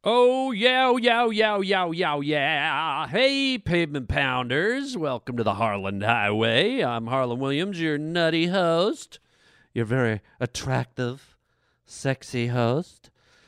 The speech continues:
Uh, hey, we have an interesting show today. I know some of you don't like it, so if you want to skip the beginning,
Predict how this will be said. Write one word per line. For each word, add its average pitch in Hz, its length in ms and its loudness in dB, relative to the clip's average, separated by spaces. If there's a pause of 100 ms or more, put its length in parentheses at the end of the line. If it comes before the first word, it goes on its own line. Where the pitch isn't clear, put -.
(260)
Uh, 170 500 4
hey, 240 160 4
we 196 140 2
have 175 220 0
an 147 100 -2
interesting 139 540 -4
show 143 360 0
today. 139 520 0
I 143 160 -4
know 180 180 2
some 220 300 0
of 208 100 -2
you 233 100 0
don't 262 240 4
like 208 300 4
it, 214 220 0
so 175 100 2
if 156 140 0
you 156 80 2
want 165 180 2
to 202 60 2
skip - 600 -4
the 220 140 0
beginning, 226 840 0